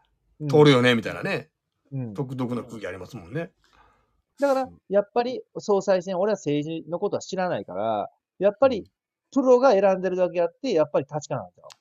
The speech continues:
Speaker 3: なるほどね。
Speaker 1: 選ばれた人は。うん。
Speaker 3: なるほど。
Speaker 1: とは思ってる、俺。だから誰がなってる、なるとかじゃなくて、選ばれた人はプロが選んでるから、俺は確かやと思ってる。
Speaker 3: なるほど。
Speaker 1: うん。
Speaker 3: 面白いです。なるほどね。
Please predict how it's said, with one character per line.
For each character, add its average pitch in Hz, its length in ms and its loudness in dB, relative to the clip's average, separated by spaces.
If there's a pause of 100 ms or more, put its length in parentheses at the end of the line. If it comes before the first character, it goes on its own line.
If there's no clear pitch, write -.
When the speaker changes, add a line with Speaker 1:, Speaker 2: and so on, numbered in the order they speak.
Speaker 3:
な 101 160 -6
る 98 100 -6
ほ 92 140 -14
ど 92 120 -16
ね。 90 120 -14
Speaker 1:
選 156 120 2
ば 160 80 4
れ 131 60 2
た - 100 -4
人 - 180 -12
は。 87 120 -14 (240)
う 131 60 -18
ん。 - 20 -10
Speaker 3:
な 113 140 -6
る 113 140 -6
ほ 104 160 -8
ど。 95 360 -6 (540)
Speaker 1:
と 240 80 4
は 170 140 8
思 127 200 -2
っ - 80 -12
て 123 100 -8
る、 107 80 -6
俺。 90 180 -10
だ 107 60 -10
か 120 60 0
ら 123 60 -2
誰 185 180 4
が 262 100 -2
な 170 100 0
っ 143 60 -6
て 165 80 -4
る、 156 140 -6 (540)
な 175 180 0
る 185 80 -2
と 185 80 -4
か 120 100 -4
じ 104 60 -12
ゃ 110 40 -8
な 120 60 -2
く - 80 -20
て、 110 180 -4 (280)
選 311 240 6
ば 330 80 2
れ 277 80 0
た - 120 -2
人 - 200 -4
は 156 160 6
プ - 160 -4
ロ 320 180 2
が 135 160 4
選 135 180 0
ん 135 40 -8
で 135 80 -2
る 135 120 -2
か 170 100 0
ら、 156 100 2
俺 131 160 2
は 123 100 0 (180)
確 - 200 -12
か - 80 -6
や 95 60 -6
と 131 160 -2
思 104 140 -6
っ - 20 -12
て - 140 -12
る。 87 80 -14 (120)
Speaker 3:
な 92 220 -18
る 90 160 -14
ほ 87 180 -16
ど。 78 1040 -16 (220)
Speaker 1:
う - 60 -16
ん。 113 40 -12
Speaker 3:
面 120 120 -14
白 110 300 -12
い 87 60 -14
で 80 100 -20
す。 73 80 -20 (100)
な 101 100 -16
る 101 80 -14
ほ 98 140 -16
ど 101 80 -16
ね。 120 500 -14